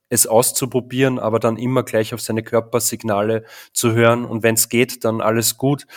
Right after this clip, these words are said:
und wenn's halt nicht geht oder noch nicht geht, dann, dann, ja,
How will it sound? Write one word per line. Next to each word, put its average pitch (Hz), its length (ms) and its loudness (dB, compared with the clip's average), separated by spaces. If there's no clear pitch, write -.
und 117 120 -6
wenn's 113 180 2
halt 123 180 2
nicht 131 320 -2
geht 123 200 4
oder 117 160 6
noch 113 340 2
nicht 127 240 -4
geht, 117 280 0
dann, 113 200 -2
dann, 113 360 -4
ja, 107 240 -6